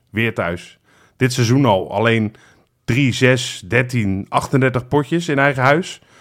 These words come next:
Diego Biseswar schijnt nog steeds met de naweeën van eerstegraads verbranding op zijn handpalm rond te lopen. Zo heet was ons balletje. Nee, ik zeg niet dat geen enkele beslissing van een scheidsrechter of var in ons nadeel is en dat we af en toe een gelukje hebben.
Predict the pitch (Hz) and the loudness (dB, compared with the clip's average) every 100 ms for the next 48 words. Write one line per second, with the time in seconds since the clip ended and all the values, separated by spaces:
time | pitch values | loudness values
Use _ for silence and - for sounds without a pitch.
0 | - - _ - 113 107 135 127 120 120 | -20 -20 _ 0 2 2 2 2 0 4
1 | 120 131 123 135 123 117 - 143 135 127 | 4 4 2 0 0 0 0 2 2 0
2 | 123 120 107 110 131 160 135 135 131 127 | -2 0 0 2 4 4 2 2 0 0
3 | 120 143 135 127 120 123 123 110 120 127 | -2 -2 -2 -2 0 0 -2 -4 -2 0
4 | 113 101 - 107 123 123 123 107 117 117 | -2 -4 -2 0 0 0 -2 0 -2 -2
5 | 107 107 107 120 123 - - - 95 139 | 0 -2 -2 -6 -10 -20 -18 -10 0 2
6 | 143 120 127 123 120 127 120 143 139 95 | 4 2 0 -2 0 0 0 -2 -2 -6
7 | 82 - _ _ _ _ _ _ - - | -10 -12 _ _ _ _ _ _ -20 -20
8 | - _ _ _ - 104 - - 123 123 | -20 _ _ _ -2 -2 -2 -8 -6 -2
9 | 135 143 175 156 120 139 151 147 139 117 | 0 2 2 2 0 0 0 2 0 0
10 | - 143 139 127 123 120 110 - 143 143 | -2 -2 0 0 2 0 0 0 0 2
11 | 131 123 127 95 107 127 123 98 107 95 | -2 -4 -4 -6 0 4 4 2 -2 -2
12 | 101 110 113 104 101 110 - 123 107 104 | -2 0 0 0 -2 -6 -10 -8 -4 -4
13 | 95 101 98 98 87 98 90 92 78 87 | -6 -6 -4 -4 -2 -4 -4 -6 -10 -10